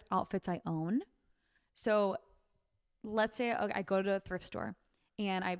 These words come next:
pull open my Pinterest board of outfits I like, and I try to find pieces at the thrift store that look like those outfits. Once I have all the pieces, then the pin moves from that board to the outfits I own board.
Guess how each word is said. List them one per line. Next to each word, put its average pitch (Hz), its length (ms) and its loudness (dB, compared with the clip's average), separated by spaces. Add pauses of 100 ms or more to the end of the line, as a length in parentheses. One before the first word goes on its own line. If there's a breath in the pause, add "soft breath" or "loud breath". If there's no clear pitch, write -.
(120)
pull 208 280 -2
open 208 260 -2
my 208 100 -2
Pinterest 185 460 -8
board 170 200 -2
of 175 120 -6
outfits - 680 -2 (260)
I 180 100 -6
like, - 440 -8 (560)
and 208 80 0
I 196 80 0
try 202 240 2
to 226 60 0
find 202 280 0
pieces 180 680 -2 (160)
at 190 120 2 (100)
the 202 120 4
thrift 220 300 0
store - 200 -2
that - 140 -2
look 185 180 2
like 175 120 0
those 175 180 -2
outfits. - 500 -4 (280 soft breath)
Once 202 180 0
I 202 60 4
have 208 240 2
all 247 80 2
the 254 80 0
pieces, 208 480 -4 (200)
then 190 260 0
the 202 120 -2 (220)
pin 180 400 0
moves 180 480 -4
from 165 380 -2
that 185 220 0
board 214 340 -2 (140)
to 190 160 -2
the - 60 -6
outfits - 320 -6
I 175 80 -2
own 247 200 6
board. 180 260 2